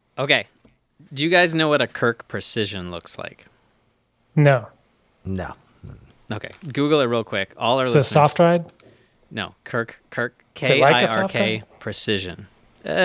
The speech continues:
Speaker 1: it,
Speaker 2: Does it have
Speaker 1: it's
Speaker 2: anything
Speaker 1: weird.
Speaker 2: to do with soft ride?
Speaker 1: No.
Speaker 2: Yeah, see, there we go.
Speaker 1: It's a hard
Speaker 3: Yeah.
Speaker 1: ride. Okay, so
Speaker 2: Okay.
Speaker 1: these were,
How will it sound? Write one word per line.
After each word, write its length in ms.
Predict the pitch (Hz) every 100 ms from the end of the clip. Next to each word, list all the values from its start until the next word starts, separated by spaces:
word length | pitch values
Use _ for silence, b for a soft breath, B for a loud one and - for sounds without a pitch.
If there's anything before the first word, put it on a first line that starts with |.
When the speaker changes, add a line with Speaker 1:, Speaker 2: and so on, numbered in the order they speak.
| 180
Speaker 1:
it, 80 | -
Speaker 2:
Does 100 | 165
it 40 | 143
have 120 | 156
Speaker 1:
it's 60 | 180
Speaker 2:
anything 220 | 196 185
Speaker 1:
weird. 120 | 117
Speaker 2:
to 140 | 160
do 40 | 151
with 100 | 123
soft 300 | 131 117 -
ride? 160 | - - - _ _ _ -
Speaker 1:
No. 60 | -
Speaker 2:
Yeah, 280 | 151 151 143
see, 260 | - 147 147
there 180 | 143
we 80 | 147
go. 240 | 123 117 104 _
Speaker 1:
It's 180 | 127 127
a 60 | 117
hard 400 | 139 139 131 107
Speaker 3:
Yeah. 60 |
Speaker 1:
ride. 260 | 90 82 - _ _ _ b b b b
Okay, 240 | 147 135
so 140 | - 165
Speaker 2:
Okay. 80 | 143
Speaker 1:
these 360 | 180 233 202
were, 420 | 185 170 151 131